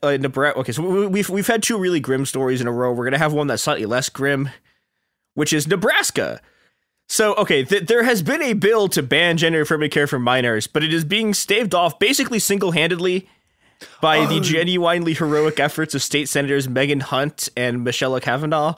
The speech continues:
Speaker 1: who have been filibustering literally every bill that goes through the state Senate to stop it from happening,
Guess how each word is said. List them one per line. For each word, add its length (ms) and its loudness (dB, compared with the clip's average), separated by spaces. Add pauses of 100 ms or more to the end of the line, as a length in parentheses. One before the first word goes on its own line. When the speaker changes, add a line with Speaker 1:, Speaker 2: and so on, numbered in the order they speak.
(520)
Speaker 1:
who 140 -2
have 160 2
been 140 2
filibustering 760 0
literally 800 -2
every 380 2
bill 320 2
that 220 0
goes 240 0
through 100 -4
the 120 -2
state 280 -4
Senate 320 0
to 60 -6
stop 320 -2
it 100 -4
from 140 -8
happening, 460 -2